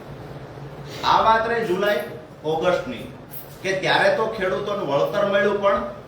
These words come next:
સંતોષકારક ન મળ્યું. સર્વે થયો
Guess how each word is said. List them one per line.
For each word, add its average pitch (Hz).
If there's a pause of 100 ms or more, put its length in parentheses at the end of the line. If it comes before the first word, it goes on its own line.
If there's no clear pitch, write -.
સંતોષકારક 170
ન 143
મળ્યું. 127 (380)
સર્વે 196
થયો 208